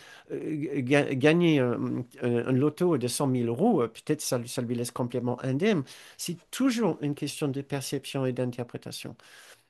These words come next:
Combien de fois est-ce que nous avons entendu des, des témoignages des personnes qui ont vécu des, des, euh, des maladies très graves et qui ont dit qu'à la fin, c'est la meilleure chose qui aurait pu leur arriver, qui, qui, qui puisse leur arriver,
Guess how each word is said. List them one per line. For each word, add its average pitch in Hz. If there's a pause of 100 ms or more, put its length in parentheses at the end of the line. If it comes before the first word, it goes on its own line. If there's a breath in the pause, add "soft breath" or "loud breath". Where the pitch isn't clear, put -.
(1160 loud breath)
Combien 175
de 170
fois 160
est-ce 156
que -
nous 131
avons 139
entendu 127 (420 loud breath)
des, 135
des 131
témoignages 139
des 127
personnes 165 (340 loud breath)
qui -
ont 131
vécu 147
des, 123
des, 113
euh, 107
des 120
maladies 135
très -
graves 143 (340 loud breath)
et 135
qui 147
ont 131
dit 151
qu'à 151
la 131
fin, 185
c'est 147
la 127
meilleure 139
chose 143
qui -
aurait 127
pu 131
leur 123
arriver, 110
qui, 110
qui, 107
qui -
puisse 165
leur 123
arriver, 117